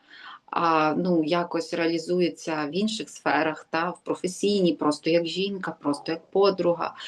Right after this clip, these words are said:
як дружина кохана, я там не знаю, ну, ну, просто ще не, не, не дитина в центрі її, е,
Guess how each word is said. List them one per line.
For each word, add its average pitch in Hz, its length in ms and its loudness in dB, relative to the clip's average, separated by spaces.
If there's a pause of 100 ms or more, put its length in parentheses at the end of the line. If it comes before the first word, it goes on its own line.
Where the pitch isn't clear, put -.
(320)
як 151 400 0
дружина 180 760 4
кохана, 165 540 2
я 156 140 0
там 160 220 -4
не 160 80 -2
знаю, - 400 0
ну, - 360 -6 (400)
ну, 196 240 2
просто 226 460 2
ще 196 320 -2
не, 185 180 0
не, 196 240 -2
не 196 180 2
дитина 196 500 2
в 185 60 -12 (100)
центрі 156 420 -4
її, 160 600 -8
е, - 460 -12